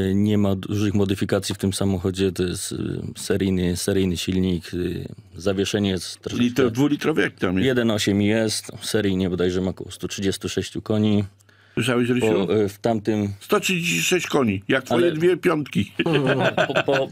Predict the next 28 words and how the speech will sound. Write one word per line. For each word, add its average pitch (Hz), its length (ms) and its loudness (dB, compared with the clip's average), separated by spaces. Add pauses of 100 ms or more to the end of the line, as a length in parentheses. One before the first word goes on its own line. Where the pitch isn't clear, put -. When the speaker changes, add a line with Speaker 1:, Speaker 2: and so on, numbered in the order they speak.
(140)
Speaker 1:
po 135 120 0
tamtym 135 380 0
sezonie, 131 420 2
jak 117 160 -2
pojechaliśmy 120 380 2
na 117 100 2
hamownię, 117 360 2
okazało 107 340 2
się, 104 100 0
że 101 100 2
ma 95 120 2
sto - 160 -6
dwadzieścia 90 420 -2
dwa. 82 300 -4
Także, 78 240 -6
Speaker 2:
A. 80 420 2 (240)
Speaker 1:
także 95 240 -4
szału 92 280 0
nie 95 160 2
było, 208 200 4
ale, 175 320 2
ale 160 480 0 (680)
może 143 260 4
przez 147 180 -2
to 131 120 2
był 123 180 2
bez, 110 520 -2
bezawaryjny. 107 760 0